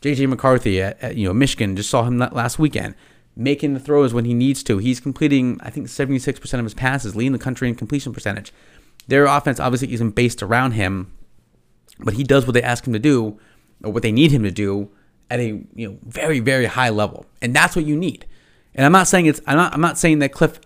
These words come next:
isn't capable of it, but we just haven't seen him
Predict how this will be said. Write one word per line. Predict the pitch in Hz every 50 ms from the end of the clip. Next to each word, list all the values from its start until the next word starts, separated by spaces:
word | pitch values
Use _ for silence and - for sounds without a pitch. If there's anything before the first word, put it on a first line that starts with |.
| _
isn't | - 147 131 143 123 - -
capable | - 156 139 127 117 110 110 - - -
of | 131 120 95
it, | 92 - - _ _ _ _ _ _ _ _
but | - 107
we | 117 131
just | 151 147 -
haven't | - 143 139 135 117 117
seen | - - - 139 131 131 120 113 110 110 104 104 _ _ _ _ _ -
him | - - 135 127 117 110 107 104 104